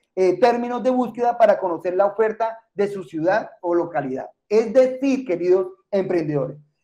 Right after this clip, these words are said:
que una vez nos descubren, la persona está en el estado de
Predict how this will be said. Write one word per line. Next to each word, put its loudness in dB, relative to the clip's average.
que 4
una 2
vez 8
nos 2
descubren, -2
la 4
persona -2
está -2
en -4
el -2
estado 0
de -2